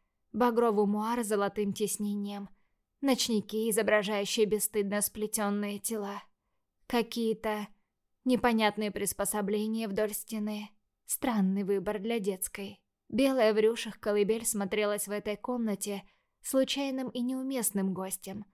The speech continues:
Белым полевым цветком в оранжерее багряных роз. «Твоя просьба выполнена, Махалат», произнёс тот же низкий голос. Где же Мишель его слышала? Она поискала взглядом говорившего.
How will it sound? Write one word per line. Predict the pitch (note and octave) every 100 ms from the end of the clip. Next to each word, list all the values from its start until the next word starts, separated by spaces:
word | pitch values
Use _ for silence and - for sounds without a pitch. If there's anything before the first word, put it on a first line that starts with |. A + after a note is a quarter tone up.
| _ _ _ _
Белым | - A#3 C4 C4 C4
полевым | B3 A#3 A3 G#3+
цветком | G#3 G3+ G3+ - G#3+ A3+ G#3
в |
оранжерее | G#3+ G#3+ G3 G3+ G3+ A3
багряных | G3 G3+ G3 G3 G3+ G3
роз. | G3+ F#3 G3 - - _ _ _
«Твоя | - A2 -
просьба | G#3+ G#3+ F#3+ G#3+
выполнена, | G#3 A3+ G#3+ F3+ F3 F3+ F3+ F#3
Махалат», | F#3 - G3 F3+ - - - _ _ _ _ _ _ -
произнёс | B3+ B3+ A3+ A#3 G#3+ -
тот | A3 G3
же | G3
низкий | G3 G3 F#3+ -
голос. | G3+ G3+ F#3+ G3 - - _ _ -
Где | A#3 G#3+ A3+
же | G#3+
Мишель | A3 G#3+ C#4 A#3+
его | F#3+ G3 G3+
слышала? | - B3+ A3+ - F#3 F#3 - _ _
Она | B3+ C4+
поискала | C#4 A3 G#3 - A3 A3+
взглядом | F3+ G3+ G3+ G#3
говорившего. | G3+ G3 F#3+ E3+ - F3+ F#3